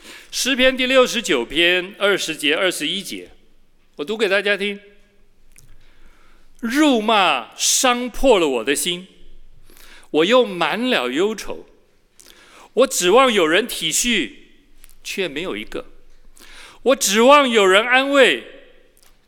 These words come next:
却找不着一个。他们拿苦胆给我当食物，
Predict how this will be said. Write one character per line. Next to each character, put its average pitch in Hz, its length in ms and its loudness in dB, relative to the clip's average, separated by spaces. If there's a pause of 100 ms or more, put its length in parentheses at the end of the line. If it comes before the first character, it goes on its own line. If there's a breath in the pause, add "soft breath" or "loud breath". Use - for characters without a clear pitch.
却 190 360 -6 (200)
找 92 260 -8
不 104 100 -14
着 95 240 -8
一 113 140 -12
个。 - 220 -14 (1400 soft breath)
他 240 160 -2
们 254 140 -2
拿 226 180 0
苦 214 440 -2
胆 156 320 -2
给 170 140 0
我 185 160 2
当 175 220 -4
食 143 240 -4
物， 160 640 -2